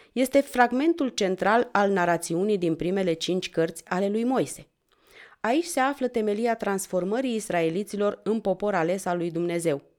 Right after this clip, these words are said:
Singura narațiune care nu era adâncită în păgânism și idolatrie.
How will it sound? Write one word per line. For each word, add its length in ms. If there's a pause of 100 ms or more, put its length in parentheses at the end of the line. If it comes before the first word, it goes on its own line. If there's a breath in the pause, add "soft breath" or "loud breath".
(460 soft breath)
Singura 500
narațiune 640
care 440
nu 220
era 260
adâncită 960
în 140
păgânism 600
și 220
idolatrie. 680